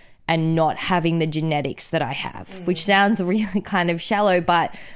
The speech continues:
Speaker 1: I can't imagine chasing a body weight all the time. I just, that w-,
Speaker 2: Yeah.
Speaker 1: it's like, you know, I've seen girls go through it and it's just awful.
Speaker 2: What it must do to their mental health.
Speaker 1: Yes,
Speaker 2: Yeah.
Speaker 1: totally. And even now, since having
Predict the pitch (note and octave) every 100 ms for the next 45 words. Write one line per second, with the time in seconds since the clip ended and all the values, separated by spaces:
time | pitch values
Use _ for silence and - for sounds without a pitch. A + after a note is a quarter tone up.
0 | - G3 G#3+ B3 A3 G3 G3+ A3 A3+ G3
1 | - G3 F#3+ - F#3 E3 D#3+ E3 E3 D#3+
2 | A2 D#3+ D3 G#2+ D3 D#3+ - D3 C#3 C#3+
3 | - D3+ D#3 - - - C#3+ D3 - -
4 | - E3+ - - D#2 - G3 - - -
5 | - - - - - - - A3 G3 G3
6 | D#3 F3 - F#3 E3 D3 D3 C#3+ - D#3+
7 | - D#3 - G3+ - - - - - -
8 | - - F#3+ E3+ E3+ - F3 E3 D#3+ D#3
9 | D#3 D#3+ D3+ D#3 E3 D#4+ - - - A#3
10 | C#4 B3+ F3 - C4+ F#4 D#4+ G#3+ A3+ A3+
11 | G#3 G3+ F3+ F#3+ F#3